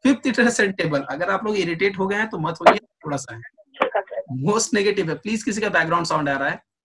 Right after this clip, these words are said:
अभी हम लोगों ने fifth इटरेशन table बनाया है, और fifth इटरेशन table के बाद आप देख रहे हो कि अभी भी नॉन नेगेटिव नहीं हुआ है, all positive नहीं हुआ, नॉन नेगेटिव है। चलिए आगे करते हैं,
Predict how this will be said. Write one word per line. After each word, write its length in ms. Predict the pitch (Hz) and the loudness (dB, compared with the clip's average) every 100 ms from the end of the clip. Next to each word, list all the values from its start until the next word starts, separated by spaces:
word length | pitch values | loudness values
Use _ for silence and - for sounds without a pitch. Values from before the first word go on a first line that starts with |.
| _ _ _ _ _ _ _ _ _ _ - | _ _ _ _ _ _ _ _ _ _ -6
अभी 400 | 165 185 254 302 - _ _ _ | -2 2 4 2 -2 _ _ _
हम 160 | 190 196 | 0 2
लोगों 180 | 214 240 | 4 2
ने 100 | 247 | 2
fifth 520 | - - - 262 - | -2 -2 0 2 2
इटरेशन 500 | 240 240 233 233 226 | 2 6 6 4 2
table 260 | 220 196 | 4 4
बनाया 320 | 180 165 147 131 | 2 2 2 -2
है, 160 | 117 _ _ - | -8 _ _ -12
और 60 | |
fifth 280 | 147 226 220 | -4 -2 0
इटरेशन 400 | 214 214 214 220 | -2 0 0 0
table 240 | 220 208 208 | 0 -2 0
के 100 | 208 | 4
बाद 220 | 190 196 | 4 6
आप 140 | 185 | 4
देख 180 | 190 190 | 2 0
रहे 100 | 196 | 0
हो 140 | 220 | 0
कि 340 | 233 202 226 277 _ _ | 0 -2 -2 -2 _ _
अभी 280 | 170 180 240 | 0 4 4
भी 120 | 254 | 4
नॉन 240 | 240 220 214 | 4 4 2
नेगेटिव 380 | 208 196 202 190 | 0 2 2 2
नहीं 200 | 180 160 | 0 0
हुआ 180 | 139 123 | 0 -4
है, 140 | - _ 175 | -12 _ 4
all 140 | 190 | 4
positive 340 | 208 202 208 214 | 4 0 0 -2
नहीं 140 | 208 | 0
हुआ, 100 | 220 | 0
नॉन 220 | 226 180 | 0 0
नेगेटिव 420 | 185 190 190 214 147 - | 0 0 0 -2 -2 2
है। 300 | 175 156 113 _ _ _ _ - | 2 2 -4 _ _ _ _ -4
चलिए 240 | 156 185 | 2 4
आगे 220 | 185 175 | 4 2
करते 280 | 170 143 147 | -2 -2 -4
हैं, 240 | 127 117 | -6 -8